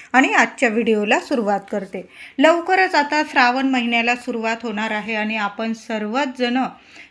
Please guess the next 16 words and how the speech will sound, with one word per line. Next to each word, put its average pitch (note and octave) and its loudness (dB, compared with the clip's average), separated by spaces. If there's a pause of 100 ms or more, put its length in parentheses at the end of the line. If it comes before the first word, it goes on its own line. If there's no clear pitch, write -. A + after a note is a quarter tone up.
श्रावण D4+ 4
महिन्याची C#4+ 2
अगदी A3+ -2
आतुरतेने B3 2
वाट G#3+ -2
बघत A3+ -6
असतो. A3 -10
श्रावण A3+ 0
महिना A3+ -2 (480)
भगवान D4+ 4
शिवशंकरांना, C#4+ 4
संपूर्ण C#4 0
शिव B3+ -2
कुटुंबाला A#3 -4
हा A#3 -4
सा-, G#3 -6